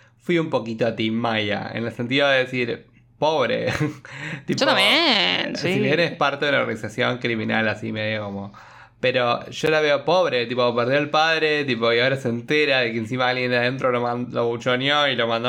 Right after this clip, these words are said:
Speaker 1: a matar. Que,
Speaker 2: Es
Speaker 1: que
Speaker 2: que
Speaker 1: ya,
Speaker 2: imagínate.
Speaker 1: ya vemos las sospechas que tiene Maya
Speaker 2: Imagínate.
Speaker 1: con, con Cassie.
Speaker 2: O sea, si esto es, como dice Clint, para Maya, o sea, se le cae el mundo, porque no
Speaker 1: Ujú.
Speaker 2: solo, <clears throat> no solo Cassie, que es su, su, su segundo, digamos, o sea, eh,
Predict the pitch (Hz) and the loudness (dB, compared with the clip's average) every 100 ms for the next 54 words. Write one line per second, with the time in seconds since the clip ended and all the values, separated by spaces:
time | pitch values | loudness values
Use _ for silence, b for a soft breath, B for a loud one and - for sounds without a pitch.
0 | 127 120 135 143 139 B B B B _ | 0 2 2 2 -2 B B B B _
1 | - 120 220 131 208 180 208 226 226 180 | -4 -2 0 2 2 2 0 0 2 4
2 | 180 202 202 143 147 117 208 208 - 98 | 4 4 2 0 -2 -2 0 0 -2 -4
3 | - - - - 120 117 113 117 190 117 | -10 -20 -14 -10 -4 -2 0 0 0 0
4 | 113 247 107 107 110 113 113 120 - 113 | 2 2 2 -2 -2 -6 -2 -2 -4 -10
5 | 110 - _ _ - _ _ - 220 - | -12 -18 _ _ -20 _ _ -4 -2 2
6 | 220 208 254 311 - 349 220 175 - - | 0 2 0 0 2 4 4 0 -6 -14
7 | _ - 190 185 202 247 214 233 175 185 | _ -12 -2 0 2 2 0 0 0 0
8 | - - 180 170 208 277 330 240 - 175 | -6 -4 0 2 2 2 2 0 -2 -6
9 | 175 185 185 277 220 277 202 165 165 180 | -2 0 2 2 4 4 2 2 0 -2
10 | 185 - 240 277 220 160 165 - _ - | 0 2 2 2 2 0 -2 -8 _ 0
11 | 277 254 - 233 262 214 180 - 165 - | 2 2 2 2 2 2 -2 -2 -6 -4
12 | 175 - 185 - - - 170 165 165 - | -2 0 2 0 -2 -2 -2 -4 -6 -6
13 | 165 - 170 202 185 170 170 165 165 170 | -4 0 2 2 0 0 2 2 2 0
14 | 196 165 160 156 - | -2 -2 -2 -2 -4